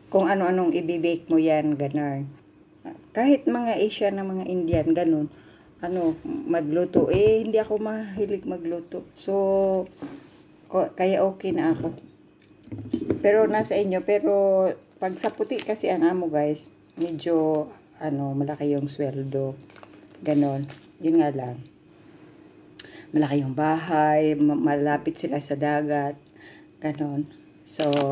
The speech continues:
no, mamili lang kayo kung saan yung gusto ninyo. Ako, prefer ko pa rin yung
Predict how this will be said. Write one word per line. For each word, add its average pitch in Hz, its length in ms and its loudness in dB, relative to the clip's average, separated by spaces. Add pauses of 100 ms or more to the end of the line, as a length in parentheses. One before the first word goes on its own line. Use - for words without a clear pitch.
(420)
no, 208 160 0
mamili 165 480 2
lang 175 160 -4
kayo 160 320 -4
kung 151 320 0
saan 165 320 0
yung 180 240 0
gusto 175 240 -4
ninyo. 165 320 2 (480)
Ako, 185 240 2
prefer 170 560 0
ko - 160 -6
pa 170 80 4
rin 160 240 2
yung 147 480 2